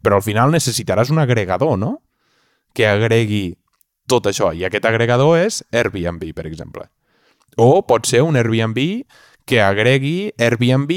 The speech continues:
més hotels. És a dir, hi ha oportunitat de negoci a les dues bandes. Pots agregar i ser un bitxaco, o pot ser una coseta petita que s'agregui dins d'un agregador. Entens la part refractal del problema, que la pots mirar de les dues bandes?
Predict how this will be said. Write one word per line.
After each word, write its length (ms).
més 180
hotels. 540
És 80
a 80
dir, 80
hi 80
ha 80
oportunitat 460
de 100
negoci 400
a 100
les 220
dues 240
bandes. 540
Pots 300
agregar 680
i 80
ser 100
un 100
bitxaco, 460
o 100
pot 220
ser 300
una 340
coseta 280
petita 420
que 180
s'agregui 500
dins 180
d'un 140
agregador. 440
Entens 300
la 100
part 200
refractal 720
del 140
problema, 440
que 100
la 80
pots 220
mirar 180
de 60
les 160
dues 180
bandes? 440